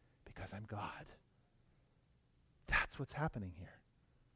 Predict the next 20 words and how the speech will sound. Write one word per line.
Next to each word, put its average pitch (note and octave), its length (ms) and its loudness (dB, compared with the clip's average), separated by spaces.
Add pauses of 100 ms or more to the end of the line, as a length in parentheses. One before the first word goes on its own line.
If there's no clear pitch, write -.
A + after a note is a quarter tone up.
(600)
That's F#3+ 260 6
what's G#3+ 140 4
happening E3+ 420 10
here. F2+ 240 -10 (1700)
Every A3 300 12
need A3 340 12
you G#3 80 12
tried G3 240 12
to F3 80 12
fill G3+ 240 12
your F#3 180 12
heart F#3 320 12
with, F#3+ 240 12 (1200)
every G3+ 240 12
sin A3+ 380 12
you've A3 160 12
ever F#3 180 12
done F#3+ 500 12 (180)
has D#3+ 260 12
ultimately F3 720 12